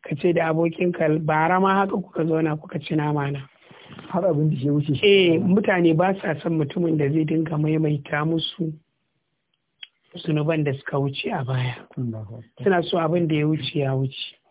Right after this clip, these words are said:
Speaker 1: Daga cikin ƙa'idojin mu'amala da mutane waɗanda in mutum ya fahimce su da kyau zai samu jin daɗi,
Speaker 2: Hmm.
Speaker 1: shine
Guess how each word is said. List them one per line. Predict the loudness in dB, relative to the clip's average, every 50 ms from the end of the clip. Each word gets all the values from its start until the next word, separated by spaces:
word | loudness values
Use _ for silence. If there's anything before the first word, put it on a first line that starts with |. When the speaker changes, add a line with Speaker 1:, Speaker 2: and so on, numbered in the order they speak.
| _ _ _ -20 _ _ _ -20 -20 -20 -8 _
Speaker 1:
Daga | 0 2 4 2
cikin | 2 0 -2 -4 -2 0
ƙa'idojin | 0 2 2 2 2 2 2 2 2 2 2 2
mu'amala | 2 2 0 0 2 2 2 2 2 2 2
da | 2 2
mutane | 2 0 0 0 0 2 4 4 4
waɗanda | 4 2 2 0 0 0 2 2
in | 2 2 2
mutum | 2 0 0 0 0 0 0
ya | 0
fahimce | 0 -2 -2 -2 -2 -2 -2 -2 -2 -2 -2 -2 -2
su | -4
da | -4 -4
kyau | -2 0 0 0 0 0 -4 -10 -16 _ _ _ -20 -6 -2
zai | 0 0 0 0
samu | -2 -4 -2 -2 -2 0
jin | 0 0 0 0 0
daɗi, | 0 -2 0 0 0 0 0 -2 -2
Speaker 2:
Hmm. | 0 0 2 2 2 0 -2 -4
Speaker 1:
shine | -4 -4 -4 0 2 2 4 4 6 6 6 6 4 2 0